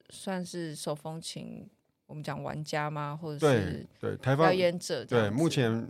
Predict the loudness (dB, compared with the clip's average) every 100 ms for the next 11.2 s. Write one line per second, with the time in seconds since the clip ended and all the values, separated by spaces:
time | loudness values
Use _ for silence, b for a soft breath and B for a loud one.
0 | -2 2 4 4 2 0 2 0 2 2
1 | 4 2 2 2 2 2 0 0 -2 -2
2 | -8 b b -8 -4 0 2 2 2 0
3 | 0 0 0 0 0 -2 0 -2 0 2
4 | 0 -4 _ -6 0 2 2 -2 -4 -4
5 | -4 -4 -4 -4 -2 -2 -6 -8 -8 -6
6 | -4 -4 -2 -2 -2 -4 -6 -8 -10 -8
7 | 0 0 4 2 2 2 2 2 0 -2
8 | -8 b b b b 6 6 4 -2 0
9 | 4 6 6 8 8 8 6 4 4 2
10 | 2 2 2 2 2 2 0 -2 -8 -8
11 | -10 -12